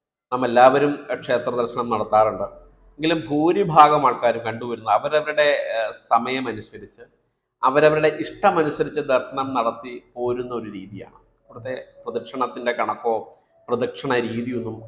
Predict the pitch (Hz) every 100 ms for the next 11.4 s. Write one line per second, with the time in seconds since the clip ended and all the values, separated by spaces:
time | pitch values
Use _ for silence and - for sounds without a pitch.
0 | - 104 104 107 - 101 95 92 90 -
1 | - _ _ _ 113 123 123 160 160 170
2 | - 147 147 143 143 131 131 135 - -
3 | 117 120 120 123 123 120 113 - - 123
4 | - - _ - 113 117 117 117 120 113
5 | 98 117 120 127 120 101 101 104 98 -
6 | 104 113 127 117 131 110 101 - - -
7 | _ _ _ _ - 110 107 117 107 117
8 | 113 95 - 104 98 90 87 82 - _
9 | _ _ 151 185 - - - 107 110 -
10 | 143 151 156 180 185 180 147 147 143 120
11 | 113 98 - 90